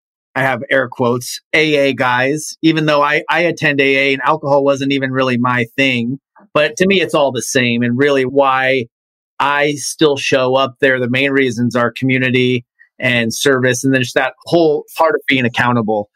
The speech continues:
But, like, can you tell us a little bit about your approach? Did you go to A A and it didn't resonate? What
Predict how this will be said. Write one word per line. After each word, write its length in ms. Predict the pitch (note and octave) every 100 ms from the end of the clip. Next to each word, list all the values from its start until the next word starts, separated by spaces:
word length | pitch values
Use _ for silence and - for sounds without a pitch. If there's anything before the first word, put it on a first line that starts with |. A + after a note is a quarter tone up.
| - - - -
But, 120 | F3
like, 260 | F3 E3+ -
can 140 | F#3
you 80 | F#3+
tell 180 | G#3+ A3+
us 140 | A3
a 40 |
little 200 | A3 G3+
bit 220 | E3+ F3 E3
about 360 | D3+ D3 C#3+ C#3 -
your 400 | B2+ C#3+ D3+ D3+
approach? 560 | B2 - B2 A2+ - _
Did 200 | D#3 E3+
you 80 | F#3+
go 180 | D#3+ D3
to 100 | C#3 C#3
A 320 | C3+ B2+ B2
A 20 |
and 80 | B2+
it 160 | B2 -
didn't 260 | G3 F#3+
resonate? 600 | C3+ C3+ A#2 B2+ B2 B2 C3
What 300 | C#3+ F3